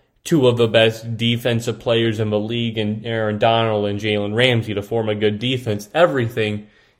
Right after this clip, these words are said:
is at Matthew Stafford's disposal to win. It is now up to him to prove that he was worth the cost, 'cause in Detroit,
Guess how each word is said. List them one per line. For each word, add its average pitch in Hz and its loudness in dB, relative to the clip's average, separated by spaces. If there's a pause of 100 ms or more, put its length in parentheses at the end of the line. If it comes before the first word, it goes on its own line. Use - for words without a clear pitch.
(140)
is 113 -2
at 110 -2
Matthew 113 -2
Stafford's 107 -2
disposal 101 -4 (680)
to 107 -8
win. 98 0 (580)
It 123 -6
is 117 -2
now 113 2
up 110 -2
to 107 0
him 107 0
to 104 0
prove 120 -4
that 107 0
he 113 -4
was 107 -2
worth 113 0 (400)
the 107 0
cost, 117 2 (440)
'cause 113 4 (720)
in 120 2
Detroit, 139 2